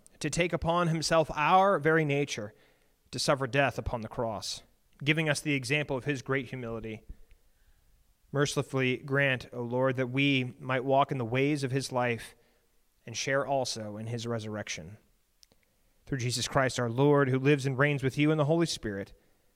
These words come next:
one God now and forever. Amen. God has gathered us together. God has proclaimed God's word, and now we respond to what God has said,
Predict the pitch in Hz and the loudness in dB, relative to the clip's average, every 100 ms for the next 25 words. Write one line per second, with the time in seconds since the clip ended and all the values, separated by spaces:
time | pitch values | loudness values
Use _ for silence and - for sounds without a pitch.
0 | _ 147 143 135 120 123 123 123 120 - | _ 0 2 4 2 2 2 2 0 -4
1 | 107 95 90 87 _ _ _ _ _ _ | -8 -8 -10 -12 _ _ _ _ _ _
2 | _ _ _ _ _ _ _ - 95 92 | _ _ _ _ _ _ _ -16 -12 -12
3 | 82 110 _ _ _ _ _ _ _ _ | -14 -18 _ _ _ _ _ _ _ _
4 | _ _ _ _ _ _ _ _ _ _ | _ _ _ _ _ _ _ _ _ _
5 | - _ _ _ _ _ 147 139 139 151 | -20 _ _ _ _ _ 0 4 6 4
6 | 139 143 - 139 139 139 139 - 139 135 | 2 0 0 2 2 2 -4 -4 -2 -2
7 | 135 135 135 - 143 131 147 143 135 127 | 2 4 2 -2 -6 -4 -4 -2 0 -2
8 | 123 139 135 127 135 147 156 - - 156 | -2 -2 -2 -4 -4 -2 -4 -4 -6 -6
9 | 170 147 131 131 - 131 135 123 123 - | -4 -4 -4 -6 -2 -2 -2 -2 -6 -2
10 | 147 135 120 | 0 -2 -4